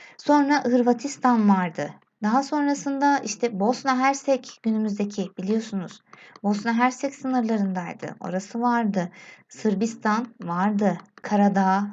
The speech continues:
Kosova, hatta Makedonya'da vardı arkadaşlar ve Makedonya'da. Yani Yugoslavya bölgesi bu ülkelerin, e, şu anda kurulmuş olduğu yerlerde tek bir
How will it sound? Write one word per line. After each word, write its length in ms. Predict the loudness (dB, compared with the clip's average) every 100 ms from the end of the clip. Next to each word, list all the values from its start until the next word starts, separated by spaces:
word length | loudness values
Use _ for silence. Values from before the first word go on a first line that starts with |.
| -12 _
Kosova, 720 | -6 -4 0 4 6 6 4 -2 -14 _
hatta 420 | -8 -4 -2 0
Makedonya'da 760 | 0 0 0 2 4 2 0 -8
vardı 260 | -10 -10
arkadaşlar 760 | -12 -12 -14 -14 -14 -12 -8 -4
ve 220 | -2 -2
Makedonya'da. 720 | -4 -6 -8 -6 -6 -8 -12 -4
Yani 380 | 0 2 2
Yugoslavya 640 | 2 0 -2 -2 0 2 6
bölgesi 500 | 6 6 0 -2 -4 -4 -6
bu 320 | 0 0 2
ülkelerin, 680 | -2 -2 0 0 -2 -6 -4
e, 340 | 0 2 2
şu 160 | 0 -2
anda 240 | 0 0
kurulmuş 360 | -2 -2 -2 -4
olduğu 200 | -6 -4
yerlerde 680 | -4 -2 -2 -2 -4 -4 -2
tek 240 | -4 -4
bir 140 | -8